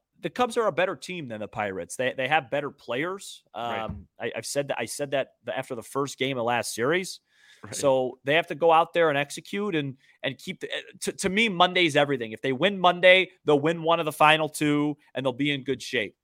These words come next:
Speaker 1: Uh, so Monday will be a very big game. And, uh, I just, you know me, I just don't like, I don't care who it is.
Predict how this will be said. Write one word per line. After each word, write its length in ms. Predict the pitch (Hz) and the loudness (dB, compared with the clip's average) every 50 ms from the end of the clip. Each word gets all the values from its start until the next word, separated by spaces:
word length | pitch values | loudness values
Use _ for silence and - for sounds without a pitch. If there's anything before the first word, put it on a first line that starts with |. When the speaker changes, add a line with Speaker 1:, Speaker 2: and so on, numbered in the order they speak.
| _ - | _ -14
Speaker 1:
Uh, 280 | - 101 98 98 92 95 | -12 -10 -10 -10 -10 -12
so 140 | - - | -14 -12
Monday 300 | 123 127 147 160 165 170 | -6 -4 -4 -2 -2 -2
will 80 | 170 160 | -4 -4
be 140 | 143 156 156 | -4 -4 -4
a 40 | 135 | -4
very 240 | 135 143 147 151 | -2 -2 -2 -4
big 280 | 143 117 - 143 139 120 | -4 -4 -6 -6 -6 -4
game. 420 | 120 131 139 147 160 175 190 202 202 _ _ _ _ _ _ _ _ _ _ _ - | -2 0 0 0 0 -4 -8 -12 -16 _ _ _ _ _ _ _ _ _ _ _ -4
And, 380 | - 127 127 127 120 123 120 123 | 0 2 2 2 0 -2 -2 0
uh, 120 | 120 113 - | 2 2 4
I 100 | 147 156 | 2 2
just, 200 | 151 147 - - | 0 -2 -6 -6
you 100 | 156 156 | -2 0
know 120 | 156 151 | 0 0
me, 260 | 139 139 139 110 101 - - | 0 0 -2 -4 -6 -6 -6
I 100 | 120 123 | -6 -6
just 180 | 120 123 - _ _ - | -6 -8 -12 _ _ -4
don't 280 | - 135 135 156 - - - | 0 0 0 0 0 -4 -4
like, 440 | 135 135 131 139 143 143 - - _ - | -2 0 0 0 -2 -4 -10 -10 _ -2
I 80 | 131 | 0
don't 160 | 139 147 143 | 0 0 -2
care 180 | - - 127 110 | -6 -8 -8 -8
who 260 | 107 - 131 139 165 202 | -6 -4 -2 0 2 2
it 80 | 202 | 4
is. 480 | 190 160 131 117 107 104 98 - - | 4 4 4 2 0 -2 -6 -10 -16